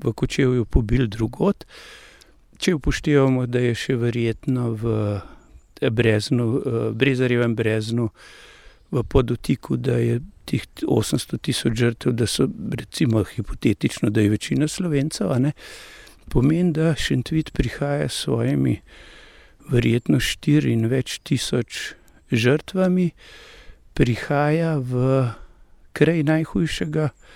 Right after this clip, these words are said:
zločina nad slovenskim narodom, pravzaprav enkratnega na mah,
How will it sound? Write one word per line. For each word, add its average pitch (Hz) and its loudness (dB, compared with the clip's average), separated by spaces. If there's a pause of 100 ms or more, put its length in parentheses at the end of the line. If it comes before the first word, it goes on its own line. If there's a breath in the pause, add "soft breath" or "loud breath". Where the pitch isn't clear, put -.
(480 soft breath)
zločina 147 0
nad 151 4
slovenskim 147 0
narodom, 147 0
pravzaprav 143 -2 (180)
enkratnega 123 0
na 110 2
mah, 127 0